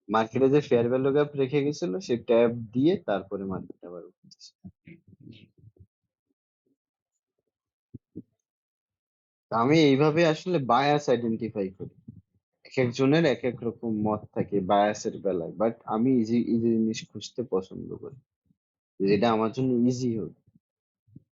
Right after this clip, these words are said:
Speaker 1: তো আমার, আমার মতে এই জিনিসটাই দে-, আরো দেখতে, দেখতে এই জিনিসটা আবার প্র্যাকটিস এরও বিষয় আছে। ঠিক আছে? এতগুলো জিনিস একসাথে ব্লেন্ড করা লাগবে আমাদের।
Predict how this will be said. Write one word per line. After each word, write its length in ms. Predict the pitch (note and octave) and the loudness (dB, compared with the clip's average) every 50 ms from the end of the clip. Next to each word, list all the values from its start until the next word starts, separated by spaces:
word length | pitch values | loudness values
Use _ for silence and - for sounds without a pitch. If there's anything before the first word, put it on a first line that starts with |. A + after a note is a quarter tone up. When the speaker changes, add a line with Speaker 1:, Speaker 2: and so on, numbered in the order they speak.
| _ _ _ _ _ _ _ _ _ _ _ _ _ _ - | _ _ _ _ _ _ _ _ _ _ _ _ _ _ -4
Speaker 1:
তো 140 | F#2+ F#2+ G#2 | -2 0 2
আমার, 280 | G#2+ A2 A#2+ C3+ D#3 D#3+ - - - _ | 2 4 4 2 2 0 -2 -8 -14 _
আমার 300 | - E2+ G2+ A2 A#2+ B2+ C3 | -10 -6 -4 -2 0 0 0
মতে 320 | C3 C3 C3+ C#3+ - - D#3+ | 0 0 0 0 0 2 4
এই 140 | C3+ A#2+ A2+ G#2+ | 4 4 4 2
জিনিসটাই 560 | A2+ A2 A2+ A2+ A2+ - - - C#3 D3+ E3+ F#3+ F#3+ _ - - | 2 0 0 -2 -2 -4 -4 -2 -2 0 -2 -2 -6 _ -10 -8
দে-, 280 | - - A2 A#2 - - - | -4 -2 -2 -2 -2 -2 -2
আরো 180 | - A#2+ C#3 D3 C#3+ C3 | 0 0 2 0 2 2
দেখতে, 320 | C3+ D3+ D3+ - - - D#3+ | 2 2 2 0 -4 -8 -8
দেখতে 340 | C#3+ B2+ A2 G2 - _ - G2+ | -6 -6 -6 -8 -8 _ -8 -6
এই 120 | G2+ G2+ | -4 -2
জিনিসটা 380 | G#2 A#2 A#2+ A#2+ - - - C3+ B2+ | -2 -2 -2 -2 -4 -4 -2 0 0
আবার 160 | B2 B2+ B2+ | 2 0 0
প্র্যাকটিস 480 | B2 - A2+ A2+ A2+ - _ - B2 - - | -2 -2 -2 -2 -2 -2 _ -12 -10 -8 -8
এরও 180 | A2 G#2 F#2 F2 | -8 -6 -8 -10
বিষয় 320 | - - - - - - | -12 -14 -18 -18 -20 -20
আছে। 260 | - _ - - - _ _ _ _ _ _ _ _ _ _ _ _ _ _ _ _ _ _ _ _ _ _ _ _ _ _ - | -20 _ -20 -20 -20 _ _ _ _ _ _ _ _ _ _ _ _ _ _ _ _ _ _ _ _ _ _ _ _ _ _ -8
ঠিক 60 | - | -8
আছে? 140 | D#3+ - A2 G#2+ G2 F#2 A2+ | -6 -2 0 2 4 4 4
এতগুলো 520 | C3+ C#3 - - E3 D3+ D3 D#3 D#3 D#3 D#3 C3 A2 | 2 2 2 0 2 2 4 4 4 4 4 2 2
জিনিস 300 | G2+ A2 A#2+ C#3 E3+ F3 - - | 0 0 0 2 0 0 0 0
একসাথে 460 | A#2 B2+ - - - D3+ - - D#3+ C#3 A2 | -2 -2 -2 -4 -8 -6 -2 -2 -2 0 0
ব্লেন্ড 360 | G#2 A#2 A#2+ C3 C3+ C3+ C3 B2 | 0 2 2 2 2 -2 -4 -4
করা 200 | B2 A2+ G#2 G2 | -2 -2 -2 -2
লাগবে 320 | F#2 F2+ E2+ D2+ - - D#2+ | -4 -6 -8 -10 -12 -12 -10
আমাদের। 360 | E2 F2 F2 E2+ D#2+ - _ | -8 -8 -10 -10 -14 -16 _